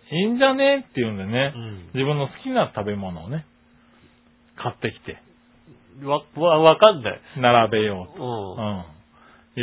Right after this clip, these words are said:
Speaker 1: うことで、えー、うちでやったのはですね、
Speaker 2: うん。
Speaker 1: あの、まあ、あの、こんな感じなんですけれど。
Speaker 2: うん、あの、なんだろう。<laughs> えーっと、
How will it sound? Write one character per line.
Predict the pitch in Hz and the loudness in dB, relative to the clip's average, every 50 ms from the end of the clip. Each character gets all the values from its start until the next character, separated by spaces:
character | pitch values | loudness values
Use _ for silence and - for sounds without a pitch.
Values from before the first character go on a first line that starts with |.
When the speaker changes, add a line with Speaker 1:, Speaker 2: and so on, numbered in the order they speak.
| 117 | -4
Speaker 1:
う | 113 - | -4 -2
こ | - 110 | -4 -4
と | 95 - 104 | -4 -4 -4
で、 | 113 139 160 156 139 110 92 85 - - - - | 0 2 2 2 2 0 -4 -8 -12 -18 -14 -8
え | 135 120 117 113 110 107 107 110 120 | -6 -4 -2 -2 -2 -2 -2 -2 0
ー、 | 143 156 | 0 0
う | 156 | 0
ち | - 208 208 | 0 0 4
で | 196 202 | 6 6
や | 202 196 190 | 6 6 6
っ | 190 170 - - - - | 4 0 -4 -14 -2 2
た | - 190 185 180 180 | 6 6 6 6 6
の | 170 160 156 | 4 4 4
は | 165 165 | 4 4
で | 156 139 123 | 4 2 0
す | 104 135 | -2 -2
ね、 | 127 127 127 117 107 110 113 104 95 90 98 - _ _ _ _ - | 0 0 2 2 0 -2 -4 -8 -14 -18 -20 -20 _ _ _ _ -4
Speaker 2:
う | 147 | -2
ん。 | 139 | 0
Speaker 1:
あ | 131 123 | 0 0
の、 | 117 117 127 | 0 0 2
ま | 139 135 123 107 92 - - - _ _ - | 4 4 4 2 0 -6 -12 -20 _ _ -4
あ、 | - | -2
あ | 123 113 | -2 0
の、 | 107 104 98 - 90 82 82 80 80 78 78 78 78 80 - - - - - - - _ _ _ _ - | 0 -2 -6 -6 -8 -10 -14 -14 -16 -14 -14 -14 -14 -16 -18 -20 -20 -20 -20 -20 -20 _ _ _ _ 0
こ | - 139 | 2 2
ん | 127 | 2
な | 117 | 2
感 | 107 117 113 110 | 0 0 -2 -2
じ | 110 107 | -2 -4
な | 110 104 | -6 -6
ん | 98 | -6
で | 90 | -8
す | 87 - | -12 -12
け | - 101 | -12 -12
れ | 92 98 | -6 -2
ど。 | 113 131 113 95 - 131 | 0 0 0 0 -2 -6
Speaker 2:
う | 120 113 110 110 117 113 113 | -6 -4 -2 -2 -2 -4 -4
ん、 | 120 131 | -4 -2
あ | - 123 127 131 131 | 0 2 4 4 4
の、 | 127 127 127 120 117 117 113 117 135 180 - _ _ _ _ _ _ - _ _ - | 4 2 2 4 4 2 0 -2 -4 -10 -14 _ _ _ _ _ _ -20 _ _ -8
な | 123 131 151 160 | -2 0 0 2
ん | 143 | 2
だ | 113 101 | 0 -2
ろ | 90 90 85 - - _ _ _ _ _ _ _ _ _ _ _ _ _ _ - - - - - - _ _ _ _ _ - | -2 -4 -6 -10 -14 _ _ _ _ _ _ _ _ _ _ _ _ _ _ -14 -14 -14 -14 -16 -20 _ _ _ _ _ -4
う。 | |
<laughs> | |
え | 120 113 117 113 113 | 0 2 2 2 2
ー | 110 | 0
っ | 110 - - | -2 -6 -6
と、 | - 110 107 104 104 101 101 98 98 98 98 95 92 92 95 92 - - - | -2 -2 0 0 0 -2 -2 -2 -2 -2 -4 -4 -4 -6 -6 -8 -10 -10 -12